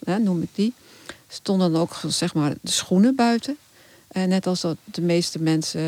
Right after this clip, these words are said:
eh, of Japanners, die hebben altijd hun schoenen buiten staan. En ze gaan nooit met de schoenen naar binnen. Dus zelfs voor de, bij de zwervers, eh, die hutten, daar stonden de schoentjes, eh, buiten.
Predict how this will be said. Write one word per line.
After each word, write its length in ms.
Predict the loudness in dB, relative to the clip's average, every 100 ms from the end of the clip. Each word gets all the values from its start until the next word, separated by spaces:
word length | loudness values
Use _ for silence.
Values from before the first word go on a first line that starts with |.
| -2
eh, 140 | -2 -2
of 80 |
Japanners, 540 | 2 2 2 0 0 0
die 120 | -2
hebben 200 | -2 -2
altijd 240 | -4 -2
hun 200 | 0 0
schoenen 400 | 0 -2 2 4
buiten 300 | 4 2 0
staan. 200 | -2 0
En 140 | 0 -2
ze 120 | -4
gaan 220 | -2 0
nooit 200 | 2 2
met 100 | 2
de 60 | -2
schoenen 260 | -2 0 0
naar 100 | 2
binnen. 220 | 2 2
Dus 120 | 4
zelfs 380 | 8 10 10 6
voor 200 | 4 4
de, 240 | 6 2 0
bij 160 | -2 0
de 60 |
zwervers, 680 | 0 2 4 4 2 -2 -6 -12 -20 -20 -20 -20 -20 -20 -20 -12
eh, 240 | 2 4
die 140 | 6 6
hutten, 260 | 6 6
daar 100 | 4
stonden 280 | 4 2 4
de 80 | 2
schoentjes, 560 | 2 2 2 0 -4 -2
eh, 60 | 0 0 -2
buiten. 420 | -2 -2 -4